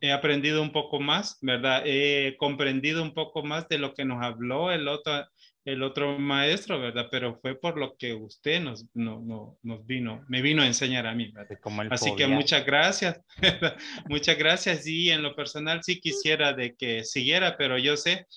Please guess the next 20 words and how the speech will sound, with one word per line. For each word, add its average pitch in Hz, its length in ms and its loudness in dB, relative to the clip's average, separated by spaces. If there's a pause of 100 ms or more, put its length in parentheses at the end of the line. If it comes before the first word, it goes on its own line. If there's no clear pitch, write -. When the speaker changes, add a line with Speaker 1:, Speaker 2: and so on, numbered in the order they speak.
(120)
Speaker 1:
¿verdad? 123 220 -4
Yo 135 160 -2
sé 143 200 -4
que 139 140 2
difícilmente 143 800 -4
porque 123 580 -4
Speaker 2:
Ya. - 260 -20 (200)
Speaker 1:
cada, 127 800 2
cada 135 380 0
módulo 151 520 -4
nos 127 220 -6
van 131 260 -4
rotando 123 520 -8
lo-, 107 220 -14
los 117 200 -10
maestros, 107 580 -16
¿verdad? 104 200 -8
Speaker 2:
Ya. 98 60 -6
Speaker 1:
Así 104 200 -10
que 110 320 -6